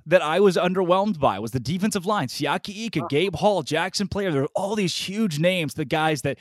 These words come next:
Speaker 1: I did the math. And at one point, three Baylor players combined for a sack. It was a total of nine hundred pounds coming down on the Albany quarterback. That's the size of a grand piano.
Speaker 2: Yeah.
Speaker 1: This team is <laughs> massive.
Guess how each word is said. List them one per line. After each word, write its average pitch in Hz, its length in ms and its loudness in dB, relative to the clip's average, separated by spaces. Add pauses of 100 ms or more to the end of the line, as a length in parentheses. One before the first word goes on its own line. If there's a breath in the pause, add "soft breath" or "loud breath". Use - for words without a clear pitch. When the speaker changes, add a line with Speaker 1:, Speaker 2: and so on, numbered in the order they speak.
(240 loud breath)
Speaker 1:
I 139 80 -6
did 185 180 4
the 185 60 -2
math. 127 460 -2
And 156 80 -2
at 135 80 -4
one 175 180 2
point, 139 380 0 (260 loud breath)
three 175 160 2
Baylor 180 300 2
players 151 320 0
combined 139 400 -2
for 127 100 -6
a 120 60 -4
sack. 120 400 -6
It - 20 -8
was 127 80 -6
a 120 60 -6
total 170 240 2
of 120 80 -4
nine 147 400 2
hundred 160 340 -2
pounds 120 640 -2
coming 170 340 0
down 139 440 2 (160)
on 147 120 0
the 156 100 0
Albany 143 340 2
quarterback. 120 400 -4
That's - 180 -6
the 233 120 -2
size 214 340 2
of 185 60 0
a 160 60 -2
grand 151 380 0
piano. 117 520 -6 (340 soft breath)
Speaker 2:
Yeah. 143 100 4
Speaker 1:
This 247 180 0
team 170 420 0 (100)
is 156 260 2
<laughs> - 0 -
massive. 135 880 0